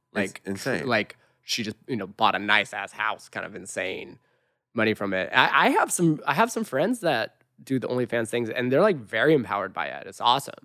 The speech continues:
Speaker 2: Like, 'cause, you know, they set the vibe for it. They set the rules.
Speaker 1: Yeah.
Speaker 2: They make money off it. They
Speaker 1: You're,
Speaker 2: feel
Speaker 1: you're in your
Speaker 2: sexually
Speaker 1: own home.
Speaker 2: empowered by it. It's kinda helping their,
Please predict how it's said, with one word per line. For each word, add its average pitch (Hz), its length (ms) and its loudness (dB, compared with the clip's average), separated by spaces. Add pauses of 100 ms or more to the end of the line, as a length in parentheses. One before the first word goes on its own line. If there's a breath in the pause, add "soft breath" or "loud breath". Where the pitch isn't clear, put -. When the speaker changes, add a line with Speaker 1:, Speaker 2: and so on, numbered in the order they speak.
(380)
Speaker 2:
Like, 104 300 -10
'cause, 110 220 -8
you 101 60 -10
know, 98 140 -6
they 113 320 -2 (240 soft breath)
set 123 420 0
the 117 80 -4
vibe 110 380 4
for 156 180 6
it. 175 280 4
They 113 420 0
set - 300 -6
the 117 100 -6
rules. 160 720 4 (140)
Speaker 1:
Yeah. 123 320 4
Speaker 2:
They 98 80 -2
make 110 160 2
money 151 340 6
off 175 220 4
it. 151 100 0
They 123 80 -4
Speaker 1:
You're, 113 180 8
Speaker 2:
feel 135 280 6
Speaker 1:
you're 110 160 4
in 113 60 6
your - 20 -
Speaker 2:
sexually 135 320 6
Speaker 1:
own 107 220 8
home. 107 260 4
Speaker 2:
empowered 175 720 4
by 175 200 6
it. 185 160 4
It's 139 160 -2
kinda 156 240 0
helping 139 400 0
their, 131 600 0